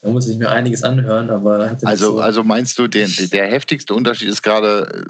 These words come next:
Speaker 2: wie gesagt, neben den allgemeinen offensichtlichen Unterschieden mit, äh, du hast in einem anderen Interview gesagt, das erste Mal, dass du einen reinen Receiver-Coach hast,
Speaker 1: Ja.
Speaker 2: also, äh, der nicht auch noch Offensive Coordinator damit, äh, ist oder sowas in der Art.
Speaker 1: Ja.
Speaker 2: Äh, d-,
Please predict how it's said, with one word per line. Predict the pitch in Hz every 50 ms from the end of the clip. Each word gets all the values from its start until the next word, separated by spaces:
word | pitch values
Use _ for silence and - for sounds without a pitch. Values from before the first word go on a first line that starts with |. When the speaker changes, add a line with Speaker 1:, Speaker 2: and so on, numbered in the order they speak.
| - -
Speaker 2:
wie | - 101
gesagt, | 92 95 82 76 -
neben | - 80 95 107 110 107
den | 101 101 95 92 85 -
allgemeinen | - 87 101 104 98 98 95 92 101 107 104 101
offensichtlichen | - - 87 - 104 95 90 98 107 113 107 - - 92 95 85
Unterschieden | 87 107 104 104 98 87 - - 104 101 98 101 98
mit, | 92 92 90 - -
äh, | 85 87 90 - - - - - - -
du | - 101
hast | 101 - -
in | 78 101 98
einem | 95 85
anderen | 78 104 110 104 95 98
Interview | 104 92 95 98 101 101
gesagt, | 92 101 98 90 98 95 92 92 - - -
das | 90 -
erste | 90 92 98 - - 101
Mal, | 104 98 95
dass | 92 90
du | - -
einen | 98 95
reinen | 90 87 98 98 95 95
Receiver-Coach | 95 92 - - - 131 123 127 127 127 - - 131 127 123 - -
hast, | - 123 123 - - - -
Speaker 1:
Ja. | 175 180
Speaker 2:
also, | - - 180 175 95 92 92
äh, | - - 95 98 180 - - - - - - _ -
der | - 104 -
nicht | 226 139 139 139 -
auch | 113 117
noch | 113 104 -
Offensive | 95 104 - 117 127 135 123 101 -
Coordinator | - 104 98 98 98 95 92 107 127 117 107 98 90 85
damit, | 87 85 85 85 87 78 -
äh, | 80 82 78
ist | - 92 90 82
oder | 85 85 85 80
sowas | 78 80 82 82 82 82 -
in | 90
der | 87 90
Art. | 92 - - - 135 120
Speaker 1:
Ja. | 104 101 101 -
Speaker 2:
Äh, | - 113 - -
d-, | -